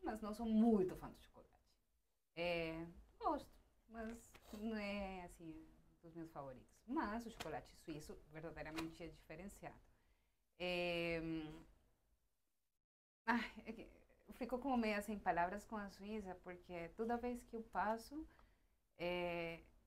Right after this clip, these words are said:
mesmo que seja um país, é, digamos, pequenininho, né, pra percorrer de um lado, se você faz uma cruz e, e, e, e vai de um lado pra outro, pra cima, pra baixo, <laughs> pro lu-, lugar que você for,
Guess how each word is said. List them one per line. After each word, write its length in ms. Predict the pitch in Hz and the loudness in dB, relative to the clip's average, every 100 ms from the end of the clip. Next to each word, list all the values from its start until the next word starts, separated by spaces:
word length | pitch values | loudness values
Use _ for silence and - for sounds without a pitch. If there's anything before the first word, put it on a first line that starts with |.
| _ _ _ _ _ _ _ - | _ _ _ _ _ _ _ -2
mesmo 280 | 233 240 269 | 2 2 0
que 200 | 269 240 | -2 -2
seja 240 | 220 208 | -2 -4
um 100 | 226 | -4
país, 560 | 233 226 220 226 220 - - | -6 -4 -4 -4 -6 -12 -12
é, 560 | 180 175 170 165 180 180 - - - - | -6 -6 -6 -10 -14 -16 -20 -20 -20 -12
digamos, 340 | 180 175 180 | -8 -6 -8
pequenininho, 760 | - - 190 180 180 240 262 202 | -12 -8 -4 -2 0 0 0 -2
né, 200 | 202 233 | -2 -4
pra 680 | - 185 180 165 165 170 165 - | -6 -8 -8 -10 -12 -14 -18 -10
percorrer 680 | 165 165 156 165 170 196 196 | -10 -8 -8 -4 -2 -2 -4
de 80 | 165 | -6
um 80 | 165 | -4
lado, 260 | 170 165 - 147 - - - _ _ _ _ _ | -4 -6 -12 -20 -20 -20 -20 _ _ _ _ _
se 60 | 175 | -10
você 180 | 180 180 | -8 0
faz 240 | 180 175 | 2 2
uma 160 | 196 170 | 0 -2
cruz 560 | - 202 214 208 185 180 | 4 8 8 8 4 0
e, 40 | |
e, 1000 | 170 165 160 139 175 151 131 160 147 131 | -2 0 0 -2 -2 -4 -4 -6 -6 -6
e, 40 | |
e 40 | 160 | 0
vai 220 | 170 165 | 2 2
de 80 | 175 | 2
um 80 | 165 | 0
lado 300 | 170 175 165 | 2 2 2
pra 200 | 160 151 | 0 8
outro, 920 | 180 202 185 180 165 165 160 160 160 160 | 10 12 10 6 2 4 4 2 2 0
pra 120 | 160 | -2
cima, 320 | - 190 185 | -2 -2 -2
pra 200 | 185 165 | -4 0
baixo, 400 | 175 190 240 226 | 4 6 6 4
<laughs> 20 | |
pro 80 | 214 | 6
lu-, 360 | 240 233 208 214 | 8 8 4 2
lugar 220 | 202 214 | 8 6
que 100 | 220 | 6
você 260 | 240 226 208 | -2 -4 -4
for, 320 | - 208 | -2 0